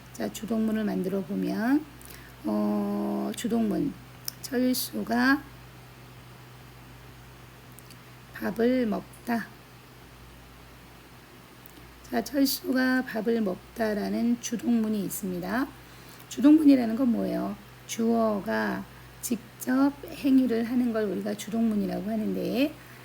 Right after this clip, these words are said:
자, 이 주동문을 뭘로 바꿔본다? 사동문으로 바꿔봅니다.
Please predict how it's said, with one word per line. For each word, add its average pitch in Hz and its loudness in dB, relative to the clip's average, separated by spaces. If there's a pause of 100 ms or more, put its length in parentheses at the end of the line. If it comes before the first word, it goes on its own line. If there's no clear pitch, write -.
(160)
자, 226 -4
이 277 8
주동문을 214 0 (220)
뭘로 220 -2
바꿔본다? 214 0 (360)
사동문으로 233 4
바꿔봅니다. 202 -2